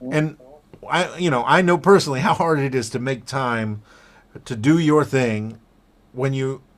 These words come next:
Speaker 2: you're busy and you're making a living and you have responsibilities and kids and houses and, I mean, with the things we have as adults, you know, and
Speaker 1: Yep.
Speaker 2: h-,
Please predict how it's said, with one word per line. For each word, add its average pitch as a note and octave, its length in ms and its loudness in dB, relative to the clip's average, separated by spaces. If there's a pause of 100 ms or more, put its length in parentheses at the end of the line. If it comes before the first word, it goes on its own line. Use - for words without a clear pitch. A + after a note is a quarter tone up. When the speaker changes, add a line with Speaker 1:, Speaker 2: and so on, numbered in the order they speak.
(120)
Speaker 2:
you're C3 320 -4
busy A2+ 640 0
and A#2 220 -8
you're A#2 120 -4
making A#2 360 -4
a A2+ 60 -4
living G#2 440 -2 (400)
and A2+ 160 -6
you A#2+ 60 -4
have A#2 180 -2
responsibilities A2+ 1040 -4
and F#2 280 -8
kids A2+ 480 -4
and F2 220 -8 (420)
houses A2+ 540 -4
and, G2 140 -6
I - 120 -10
mean, A#2+ 200 -6
with A#2 120 -6
the A#2 80 -6
things D3+ 260 -2
we D#3 140 0
have D#3+ 200 4
as A#2+ 260 -2
adults, B2+ 560 -2
you B2 120 -6
know, B2 200 -6 (320)
and C3+ 600 0 (1120)
Speaker 1:
Yep. - 140 -8
Speaker 2:
h-, - 60 -12